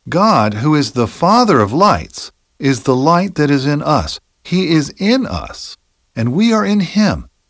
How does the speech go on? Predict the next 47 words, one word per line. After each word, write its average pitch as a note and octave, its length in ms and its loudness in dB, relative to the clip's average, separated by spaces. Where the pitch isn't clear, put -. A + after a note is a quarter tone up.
And B2 140 0
thus A3+ 200 2
it B2+ 100 -4
can G#2 120 -4
be G2 100 -2
said B2 220 0
of A2 100 -4
the G2+ 80 -4
Christian, - 580 -2
"Ye F3+ 380 -2
are A#2 200 0
the G2+ 160 0
light C3 420 0
of A#2 160 0
the A2 100 -2
world." G2 460 -2
It A3+ 120 2
is A#3+ 120 0
interesting B3+ 520 0
to E3+ 100 -2
observe D#3 400 0
that, A#2 340 -2
according A3 560 0
to F3 140 -2
our C#3+ 120 2
Lord, B2+ 460 -4
this G3+ 220 0
is G3 140 -4
the D#3+ 120 -2
second A3+ 520 -2
great C#3+ 260 0
result B2+ 520 0
of C3+ 160 0
our C#3+ 160 2
being D3+ 300 0
the D3+ 80 -2
kind G3+ 380 -2
of G#3+ 100 -4
Christian E3+ 440 -2
man G#2+ 240 0
he C3+ 120 -2
has C#3 140 -2
already D#3+ 360 0
described A2 600 -4
in C3 120 -4
the D3+ 80 -4
Beatitudes. F3 800 -4